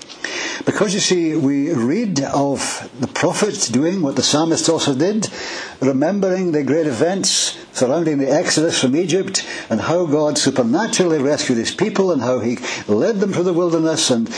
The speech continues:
miraculously provided for them in a variety of ways. That great history was repeated again and again in the Psalms and in the prophets.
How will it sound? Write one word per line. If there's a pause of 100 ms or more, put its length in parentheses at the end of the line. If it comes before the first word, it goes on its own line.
(360)
miraculously
provided
for
them
in
a
variety
of
ways. (340)
That
great
history
was
repeated
again
and
again (440)
in
the
Psalms
and
in
the
prophets.